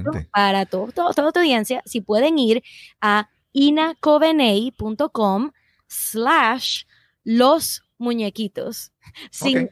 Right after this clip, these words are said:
Speaker 2: sin espacio y sin ñ, porque
Speaker 1: Sí,
Speaker 2: no nos
Speaker 1: los,
Speaker 2: dejan, así que
Speaker 1: los muñequitos.
Speaker 2: los muñequitos,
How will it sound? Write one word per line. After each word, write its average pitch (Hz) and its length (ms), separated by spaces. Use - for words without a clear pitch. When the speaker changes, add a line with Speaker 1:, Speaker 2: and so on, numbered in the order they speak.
Speaker 2:
sin 240 220
espacio 302 560
y 285 80
sin 269 220
ñ, 247 540
porque 202 440
Speaker 1:
Sí, 202 60
Speaker 2:
no 196 120
nos 220 160
Speaker 1:
los, - 100
Speaker 2:
dejan, 196 220
así 107 140
que 107 60
Speaker 1:
los 101 360
muñequitos. 107 720
Speaker 2:
los 285 400
muñequitos, 269 720